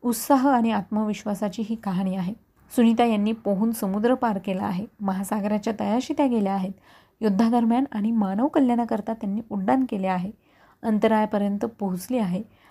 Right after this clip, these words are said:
आणि अंतराळातून पुन्हा पृथ्वीवर सुद्धा त्या परत आल्या आहेत. चला तर मग मित्रांनो, आता वेळ आली आहे रजा घेण्याची. मी आरजे प्रिया तुम्हा सगळ्यांची रजा घेते.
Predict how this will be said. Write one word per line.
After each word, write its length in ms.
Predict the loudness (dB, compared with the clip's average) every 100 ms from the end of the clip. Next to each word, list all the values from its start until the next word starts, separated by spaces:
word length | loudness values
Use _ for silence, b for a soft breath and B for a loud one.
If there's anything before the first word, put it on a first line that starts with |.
| b 0
आणि 400 | 2 2 0 -2
अंतराळातून 640 | 0 2 4 2 2 -2 -4
पुन्हा 460 | -2 2 2 2 -6 -6
पृथ्वीवर 440 | -6 0 2 2
सुद्धा 260 | 2 -2 -2
त्या 100 | -2
परत 300 | 0 0 0
आल्या 180 | -2 -2
आहेत. 220 | -2 -4 -8 b b b b b 2
चला 180 | 4 4
तर 140 | 2
मग 120 | 0
मित्रांनो, 480 | 0 -2 -2 0 2
आता 200 | 2 0
वेळ 200 | 0 0
आली 180 | 0 0
आहे 240 | 0 2
रजा 260 | 2 2 0
घेण्याची. 460 | 2 0 0 -2 -8 b b b 2
मी 140 | 4
आरजे 280 | 6 4 2
प्रिया 340 | 0 0 0
तुम्हा 260 | 0 0 0
सगळ्यांची 420 | 0 0 0 0
रजा 240 | -2 0
घेते. 300 | 0 -2 -4